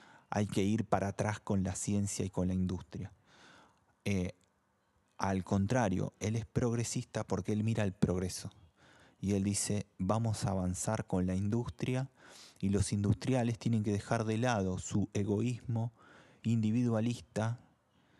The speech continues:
propio de los capitalistas del momento y tienen que tener una visión,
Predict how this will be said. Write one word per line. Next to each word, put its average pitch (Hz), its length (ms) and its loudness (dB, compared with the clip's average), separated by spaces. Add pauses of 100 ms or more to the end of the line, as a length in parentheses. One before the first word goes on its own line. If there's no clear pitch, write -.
(120)
propio 110 380 2
de 90 100 2
los 92 160 -2
capitalistas 95 680 -2
del 98 140 0
momento 107 640 0 (400)
y 104 120 0
tienen 123 340 2
que 123 300 0
tener 110 300 0
una 107 160 2
visión, 113 580 0